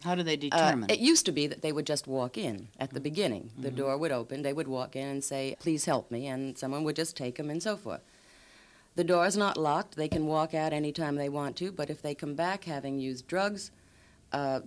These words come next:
Speaker 2: they will maybe be given one more chance. Now, because the house is full, and until the, we have more money to send them to another house where there is room, they have to be, uh, interviewed, not in, but they have to call and make an appointment.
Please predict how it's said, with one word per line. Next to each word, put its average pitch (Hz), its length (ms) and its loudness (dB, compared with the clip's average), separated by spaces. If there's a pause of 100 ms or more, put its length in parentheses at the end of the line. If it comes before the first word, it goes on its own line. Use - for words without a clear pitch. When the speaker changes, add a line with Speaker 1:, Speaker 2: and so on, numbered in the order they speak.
Speaker 2:
they 139 120 -2
will 135 120 0
maybe 143 300 -4
be 135 120 -10
given 143 240 -2
one 139 140 0
more 131 180 -2
chance. - 460 -8 (160)
Now, 226 500 4
because 185 440 -2
the 170 140 -6
house 156 300 -4
is 160 120 -6
full, 127 440 -8 (760)
and 127 460 -4 (420)
until 151 360 -2
the, 156 180 -2
we 165 180 4
have 156 160 0
more 156 200 4
money 156 300 4
to 156 100 -4
send 160 300 4
them 151 160 2
to 151 200 0
another 156 280 6
house 156 340 4
where 151 160 2
there 143 160 0
is 143 260 0
room, 143 380 -2 (580)
they 185 200 4
have 175 300 2
to 175 120 0
be, 165 460 2 (520)
uh, 151 180 2 (100)
interviewed, 135 500 0
not 175 160 2
in, 123 80 0
but 170 240 0
they 180 80 0
have 180 120 -2
to 165 60 -6
call 139 260 2
and 127 80 0
make 123 140 -6
an 110 60 -4
appointment. - 500 -8